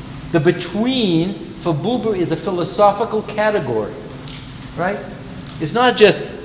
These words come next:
you are, this is between us, like a secret between us. The between, to use a philosophical term, is what he calls something ontic. It's something real. It's something actual. There is when we are talking to each other. If I'm communicating to you right now,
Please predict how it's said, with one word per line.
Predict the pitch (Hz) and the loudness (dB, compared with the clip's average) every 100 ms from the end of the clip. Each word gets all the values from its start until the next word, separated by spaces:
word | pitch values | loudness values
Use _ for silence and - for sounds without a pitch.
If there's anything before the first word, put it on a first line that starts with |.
| - - | -10 2
you | 175 220 | 10 12
are, | 208 | 12
this | 190 208 | 10 8
is | 202 | 6
between | 131 156 - 185 175 160 | 2 2 4 6 6 6
us, | 117 101 - - - - - - - - | 4 0 -4 -8 -10 -14 -14 -12 -12 -2
like | 139 135 | 0 0
a | |
secret | 131 196 175 156 | 0 -2 0 -2
between | - - 147 120 | -2 0 0 0
us. | 95 - - - | -4 -10 -14 0
The | - | 4
between, | 160 170 - 208 254 247 202 190 196 - - - - | 6 4 2 0 2 4 4 2 -2 -6 -14 -12 -6
to | |
use | 170 185 | -2 0
a | 165 | 0
philosophical | 180 165 151 240 220 | 0 -2 2 2 2
term, | 170 160 | -2 -4
is | 170 | -2
what | 180 | -4
he | 170 | -2
calls | 196 190 | -2 0
something | 208 196 190 | -2 -4 -6
ontic. | 170 170 170 - - - - - - | 0 2 2 -2 -8 -10 -12 -12 -8
It's | 160 - | -6 0
something | 220 208 214 175 185 | 0 2 0 0 0
real. | 214 233 160 113 - - 147 | 0 4 4 2 -2 -8 -6
It's | - | -2
something | 214 220 214 | 0 2 0
actual. | - 196 226 180 - 135 120 - - - | -2 -4 -4 -6 -4 -4 -4 -8 -12 -2
There | 175 180 | -2 0
is | 220 262 226 | -2 -2 -2
when | 226 180 | 0 0
we | 214 220 | 4 2
are | - | 2
talking | 214 208 202 160 | 0 0 0 -4
to | - 135 | -4 -6
each | 143 | -4
other. | 135 | -4
If | 131 | -2
I'm | 170 190 190 | -2 -2 -2
communicating | 208 240 233 196 165 151 | -2 -2 -2 -2 -2 -2
to | |
you | 160 | -2
right | 160 196 190 | 0 0 -2
now, | 175 135 101 - | -2 -2 -4 -8